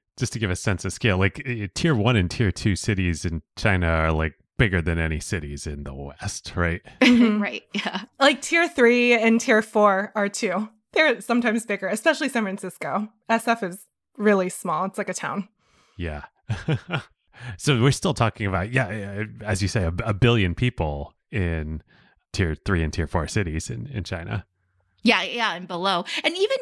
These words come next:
Speaker 3: you know, again, tier five, it's, it's really interesting because China has really good infrastructure in some sense, but then, and, and, and a lot of people. But when you think about, like,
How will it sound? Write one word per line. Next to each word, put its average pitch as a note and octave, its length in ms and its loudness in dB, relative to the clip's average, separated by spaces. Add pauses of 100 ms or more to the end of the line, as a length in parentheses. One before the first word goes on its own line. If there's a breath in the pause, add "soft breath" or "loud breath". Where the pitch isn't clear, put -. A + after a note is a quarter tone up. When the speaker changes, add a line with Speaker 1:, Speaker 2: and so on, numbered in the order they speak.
(140)
Speaker 3:
you C4+ 120 -4
know, C#4+ 140 0
again, B3 400 -2
tier B3 220 -2
five, G#3+ 360 2
it's, A3+ 240 -2
it's A#3 280 -4
really B3+ 240 4
interesting A#3 400 0
because G3+ 340 0 (460 loud breath)
China D4+ 260 2
has D4+ 240 0
really G3 220 -2
good F#3+ 200 -4 (120)
infrastructure A3 800 0
in G3+ 200 2
some G3 280 0
sense, G#3 420 2
but G3+ 200 -2
then, F3+ 320 2 (200)
and, E3 180 0
and, C3+ 160 -2
and D3 140 -2
a C#3+ 80 -2
lot C#3+ 400 0
of C#3+ 100 -8
people. G#3 460 -2 (340 loud breath)
But F#3 260 4 (100)
when G3 240 0
you F#3 100 -4
think G#3 240 -6
about, E3+ 240 2
like, D#3+ 160 -4